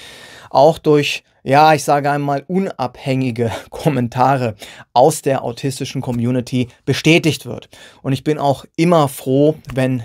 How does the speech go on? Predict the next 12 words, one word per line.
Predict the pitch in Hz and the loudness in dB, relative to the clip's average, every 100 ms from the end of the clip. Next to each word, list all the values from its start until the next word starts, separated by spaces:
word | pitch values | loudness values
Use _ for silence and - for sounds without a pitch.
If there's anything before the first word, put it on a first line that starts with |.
| - | -8
dieses | 131 135 123 - | -8 -8 -10 -8
Thema | 135 131 131 123 | -4 0 0 0
von | 120 117 110 | -4 -10 -4
euch, | - 135 156 - - | 2 2 2 -2 -6
meinen | 117 117 117 | -4 -4 -4
lieben | 117 127 127 120 | -6 -6 -6 -8
Zuschauerinnen | - 147 139 127 131 127 131 | -10 -6 -4 -2 -2 -4 -6
und | 117 | -8
Zuschauern, | 135 139 123 123 120 - - - - | -8 -2 0 2 -2 -8 -20 -20 -12
immer | - 131 123 | -4 0 2
mal | 127 123 | 2 0
wieder | 113 117 117 | -2 -4 -4